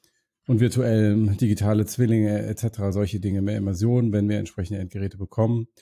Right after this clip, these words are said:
Aber ich kann nichts damit anfangen, ähm, diesen Metaverse-Begriff so stark auf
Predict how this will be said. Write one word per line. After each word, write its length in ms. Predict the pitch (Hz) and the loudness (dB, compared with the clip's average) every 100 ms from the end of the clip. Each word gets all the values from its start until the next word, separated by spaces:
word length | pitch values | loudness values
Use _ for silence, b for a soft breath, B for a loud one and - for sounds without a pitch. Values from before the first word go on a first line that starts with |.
| b b b | b b b
Aber 320 | - 90 92 - | -2 0 0 -2
ich 340 | - - - _ | -8 -12 -18 _
kann 260 | - 101 | -2 2
nichts 400 | 104 104 - - - 107 | 2 0 -6 -12 -10 -4
damit 260 | 98 98 90 | 0 0 0
anfangen, 840 | 95 95 - 101 98 98 98 80 | -2 -2 -2 0 0 0 -2 -4
ähm, 260 | 92 92 92 | -2 0 -2
diesen 180 | 95 98 | -2 -2
Metaverse-Begriff 640 | 95 95 95 - - 90 | -2 -2 -4 -8 -10 -10
so 180 | - 95 | -8 -10
stark 280 | - 90 - | -4 -6 -4
auf 400 | 90 90 - - | -6 -6 -10 -20